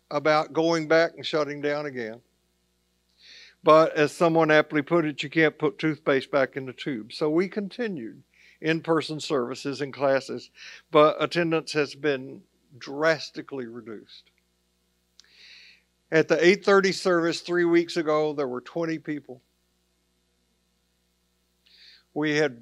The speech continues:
about forty here that particular Sunday. And people who are much better at reading the signs of the times than I am are saying that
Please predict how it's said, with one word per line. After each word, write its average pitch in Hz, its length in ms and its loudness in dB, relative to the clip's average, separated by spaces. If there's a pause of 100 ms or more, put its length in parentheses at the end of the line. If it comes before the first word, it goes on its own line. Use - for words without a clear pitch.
(120)
about 139 280 -4
forty 151 400 0
here 123 400 -6 (160)
that 135 220 -2
particular 120 500 -10
Sunday. 123 520 -8 (1600)
And 165 420 4
people 160 520 4
who 170 240 0
are 139 140 4
much 170 460 -2
better 151 600 0
at 135 180 -4
reading 151 460 -2
the 123 100 -8
signs 151 460 -2
of 131 80 -10
the 135 80 -10
times 139 480 -2
than 139 180 -4
I 139 320 2
am 113 300 -10
are 131 180 -4
saying 135 560 -4
that 131 240 0